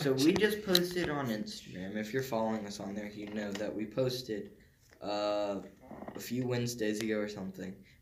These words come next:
recording a new ep-, new episodes. You can call in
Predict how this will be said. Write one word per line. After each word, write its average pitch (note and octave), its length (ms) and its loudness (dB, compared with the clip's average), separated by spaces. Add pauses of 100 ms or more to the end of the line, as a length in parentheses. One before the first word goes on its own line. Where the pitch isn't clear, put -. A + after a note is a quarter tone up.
recording C#3 600 2
a A#2+ 60 -2
new A#2+ 460 2
ep-, - 180 2 (220)
new C3 180 2
episodes. G2+ 800 -2
You A2+ 140 -4
can A2 200 -6
call A2+ 460 -2
in G2 480 -6